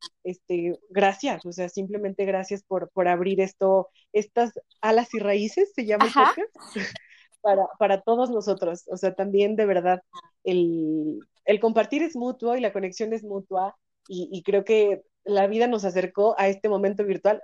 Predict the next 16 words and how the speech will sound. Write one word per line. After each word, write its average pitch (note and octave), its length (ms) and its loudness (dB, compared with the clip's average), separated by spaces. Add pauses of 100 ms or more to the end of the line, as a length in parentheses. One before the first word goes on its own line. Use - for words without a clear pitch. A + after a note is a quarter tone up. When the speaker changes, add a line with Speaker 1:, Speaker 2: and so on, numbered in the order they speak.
Speaker 1:
por F3+ 160 0
algo, E3 380 -2
o F3+ 80 -12
sea, F#3 120 -2
lejos G3+ 300 2
del G3 160 -2
podcast G#3+ 520 0
y F#3 80 -4
lejos F#3 220 -2
de G#3 60 0
la F3 100 0
gente G3+ 280 -4
que - 100 -14
escuche G3 440 -8 (400)
o G3+ 100 4
no, G#3 400 2